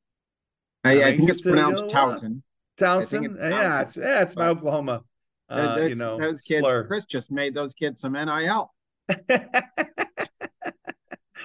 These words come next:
Speaker 2: That's
Speaker 1: No one
Speaker 2: great.
Speaker 1: would have known had he not
Speaker 2: What do
Speaker 1: brought
Speaker 2: you
Speaker 1: it up.
Speaker 2: think? You think the Stanford Cardinals got it in them to come back? Is the
Speaker 1: Um,
Speaker 2: prediction?
Speaker 1: I mean, I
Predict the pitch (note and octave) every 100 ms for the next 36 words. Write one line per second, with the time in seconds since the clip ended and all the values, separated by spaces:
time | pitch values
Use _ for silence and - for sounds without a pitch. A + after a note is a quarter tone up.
0 | G3 C#4 - D#3+ F3 F3+ E3 - F3 -
1 | E3+ D#3+ F3 F3 D#3 C#3+ E3 E3 E3+ F3+
2 | F#3 C3 A2+ C#3 C#3 C#3 B2+ D#3 G#3+ G#3
3 | B3+ E4+ - _ E3 E3 A3 G#3 G#3 A#3
4 | A#3 A#3 A3 A3+ A#3 F4 E4+ - G#3 G#3+
5 | A3+ C#4 F#4+ - F#3+ G#3+ G#3+ A3 F4 F4+
6 | B3 F#3+ - A#3+ C#4 C#4+ D4+ C4 - A3+
7 | B3 C#4 D4 B3+ G3+